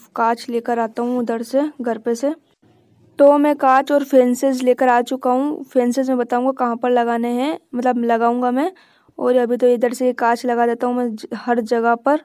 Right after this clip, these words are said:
हर, मतलब जहाँ पर मैंने ये जगह छोड़ी है। घोड़ों को भी थोड़ा नज़ारा मिलना चाहिए यार सामने का, मतलब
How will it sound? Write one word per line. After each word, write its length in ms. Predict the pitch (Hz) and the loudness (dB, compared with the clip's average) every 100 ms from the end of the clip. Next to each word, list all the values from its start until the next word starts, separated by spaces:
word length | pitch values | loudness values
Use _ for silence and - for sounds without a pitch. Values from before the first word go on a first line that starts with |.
| _ _ _ _ _ - | _ _ _ _ _ -4
हर, 180 | 233 | -2
मतलब 260 | 233 240 233 | -2 -2 -2
जहाँ 180 | 226 220 | -2 -2
पर 140 | 240 | 0
मैंने 220 | 247 240 | 0 0
ये 60 | 240 | 0
जगह 240 | 233 226 | 0 -2
छोड़ी 280 | 233 226 220 | -2 -2 0
है। 120 | 269 330 _ _ _ _ | -2 -4 _ _ _ _
घोड़ों 420 | - 220 240 254 320 | -10 2 6 6 6
को 100 | 339 | 2
भी 60 | |
थोड़ा 180 | 311 302 | 2 2
नज़ारा 380 | 277 240 247 285 | 4 4 4 2
मिलना 300 | 247 240 269 | 0 -2 -4
चाहिए 360 | 277 262 262 269 | -2 0 2 4
यार 320 | 226 254 370 | 2 0 -2
सामने 480 | 370 247 233 233 240 | -2 0 0 0 0
का, 120 | 262 | 0
मतलब 320 | 254 254 262 | 0 -2 -4